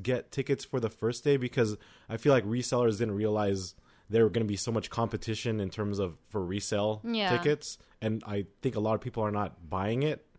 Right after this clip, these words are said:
Speaker 2: Yeah, I hope that, like, with the other tour date being released, the resale, the resellers will drop their prices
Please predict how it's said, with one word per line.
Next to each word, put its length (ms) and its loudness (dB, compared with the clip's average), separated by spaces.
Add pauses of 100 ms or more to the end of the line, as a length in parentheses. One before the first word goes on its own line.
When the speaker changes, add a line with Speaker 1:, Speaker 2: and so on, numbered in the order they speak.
(120)
Speaker 2:
Yeah, 280 -2
I 100 4
hope 220 2 (160)
that, 320 2
like, 260 -2
with 280 -4
the 160 0
other 320 0
tour 280 -4
date 360 -6
being 300 -6
released, 640 -6
the 440 0
resale, 460 -2 (400)
the 80 -2
resellers 640 2
will 220 0
drop 280 -2
their 140 -2
prices 800 -6